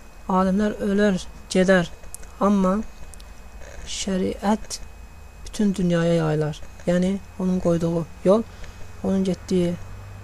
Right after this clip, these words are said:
etdiyi, dediyi əməl yayılar.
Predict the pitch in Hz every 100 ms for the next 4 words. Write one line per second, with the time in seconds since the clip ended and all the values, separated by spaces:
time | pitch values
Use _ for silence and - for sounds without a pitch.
0 | - - 185 - - 190 175 165 - -
1 | 175 180 185 202 208 175 180 208 - -
2 | - - - - 175 175 170 160